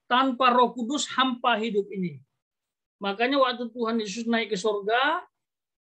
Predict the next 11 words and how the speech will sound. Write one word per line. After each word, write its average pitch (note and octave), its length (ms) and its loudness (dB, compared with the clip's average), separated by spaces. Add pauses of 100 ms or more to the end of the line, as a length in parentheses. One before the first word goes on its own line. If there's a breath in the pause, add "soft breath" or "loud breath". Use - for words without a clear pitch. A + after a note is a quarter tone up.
(600)
dia G#3+ 240 2
bilang, C4 480 -2
"Kamu C4+ 320 -2
tidak G#3+ 320 -6
akan G#3+ 160 -6
yatim F#3+ 400 -2
piatu, F#3 560 -10
aku F#3+ 400 -4
akan G#3 240 -4
mengirim A#3+ 720 -2
rohku." A#3 720 -2